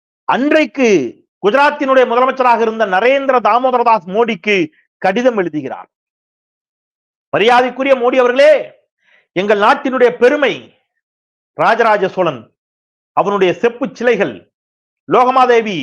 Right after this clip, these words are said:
மற்றும் ராஜராஜ சோழனுடைய செப்பு சிலைகள் குஜராத்தில் இருக்கின்றன. அது ஒரு தனியார் மியூசியத்தில் இருக்குது. கௌதம் சாராபாய் அவருடைய அறக்கட்டளைக்கு சொந்தமான விக்ரம் சாராபாய் இருக்கிறார் அல்லவா, அவருடைய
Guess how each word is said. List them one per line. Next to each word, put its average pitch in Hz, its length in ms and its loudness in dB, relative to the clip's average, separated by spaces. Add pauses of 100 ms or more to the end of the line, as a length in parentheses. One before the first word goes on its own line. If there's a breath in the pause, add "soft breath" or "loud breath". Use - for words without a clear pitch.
(260 soft breath)
மற்றும் 202 260 -2
ராஜராஜ 247 520 0
சோழனுடைய 220 420 -2
செப்பு 240 380 -4
சிலைகள் 233 300 0
குஜராத்தில் 240 460 0
இருக்கின்றன. 196 460 -2
அது 185 160 0
ஒரு - 100 2
தனியார் 254 420 0
மியூசியத்தில் 226 460 -2
இருக்குது. 160 260 -6 (480)
கௌதம் 240 400 2
சாராபாய் 214 520 2 (580)
அவருடைய 214 320 2
அறக்கட்டளைக்கு 240 520 -2
சொந்தமான 202 320 -2
விக்ரம் 202 320 -2
சாராபாய் 220 420 2
இருக்கிறார் 226 280 0
அல்லவா, 262 240 2
அவருடைய 214 360 2